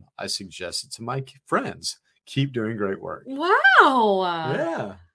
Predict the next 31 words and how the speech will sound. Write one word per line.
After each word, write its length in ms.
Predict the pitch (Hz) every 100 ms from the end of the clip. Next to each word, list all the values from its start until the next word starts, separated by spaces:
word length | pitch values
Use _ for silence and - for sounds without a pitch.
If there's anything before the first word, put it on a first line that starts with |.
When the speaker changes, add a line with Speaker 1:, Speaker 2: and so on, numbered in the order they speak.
| -
Speaker 1:
Thank 220 | 180 269
you, 140 | 285
Adrian. 420 | 127 113 98 95 214
Speaker 2:
Gosh, 440 | 311 - 762 -
Adrian. 500 | - 208 214 226 294
Speaker 1:
Pretty 280 | 415 185 190
awesome. 520 | 208 226 - 110 90 82
Speaker 2:
That 180 | 381 523
is 400 | 494 587 - -
awesome. 460 | 294 262 254 233
That 220 | 233 370 466
means 420 | 415 381 330 285
so 440 | - - 202 214 262 339 480 640
much. 520 | 381 185 151 - - - _ _ _ -
When 360 | 233 311 330
you 160 | 302 339
all 280 | 554 605 587
take 200 | 311 247
the 80 | 269
time 380 | - 226 202 254
to 100 | 262
give 200 | 196 196
us 120 | 202
a 60 |
five-star 580 | 196 175 165 185 - 196
review 260 | 220 208 202
or 100 | 180
rating, 500 | 165 156 185 254 302
it 140 | 208 -
helps 480 | 170 196 240 - -
us 380 | 196 196 196